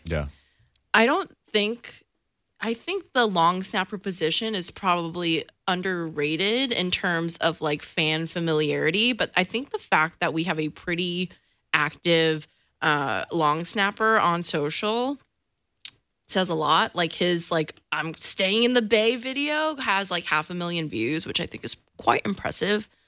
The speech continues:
Speaker 2: I couldn't name another long snapper in the league. So shout out Tabor. I think he has a good social presence because he actually is posting things that he cares about, A K A Pokemon cards. So,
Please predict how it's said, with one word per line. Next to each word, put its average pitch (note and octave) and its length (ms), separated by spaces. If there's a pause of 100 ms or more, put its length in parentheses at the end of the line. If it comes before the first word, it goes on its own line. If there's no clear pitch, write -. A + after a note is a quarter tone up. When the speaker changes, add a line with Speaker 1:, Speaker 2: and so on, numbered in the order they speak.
(320)
Speaker 2:
I G3 100
couldn't - 460
name D#3+ 480
another C#3+ 280
long B2 280
snapper - 340
in G2+ 100
the C#2+ 80
league. - 380
So - 260
shout D#3 240
out D#3+ 120
Tabor. C#3 400 (400)
I G3 100
think A#3+ 160
he C#4 60
has B3+ 160
a - 20
good G3+ 180
social E3 280
presence A3 320
because E3 540 (380)
he G3 380
actually F3+ 560
is F3 140
posting F3+ 500
things F3+ 280
that F3 100
he D3+ 420 (320)
cares D#3 260
about, A3 300 (140)
A E3+ 100
K E3 460
A - 40 (140)
Pokemon A3 540
cards. B3 580 (400)
So, E3 800